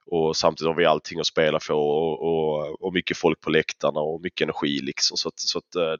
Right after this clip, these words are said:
det blev ju lite omvända roller där. Eh, så att, eh, ja,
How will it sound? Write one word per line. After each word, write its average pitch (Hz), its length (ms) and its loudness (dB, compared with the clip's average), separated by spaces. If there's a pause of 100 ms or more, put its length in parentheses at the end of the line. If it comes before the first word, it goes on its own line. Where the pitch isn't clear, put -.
det 90 100 0
blev 87 280 6
ju 78 160 -2 (420)
lite 95 260 4
omvända 90 340 6
roller 85 300 2
där. 80 180 6 (200)
Eh, 82 440 -2 (220)
så - 160 -6
att, - 180 -12
eh, 78 320 -2 (320)
ja, 101 140 4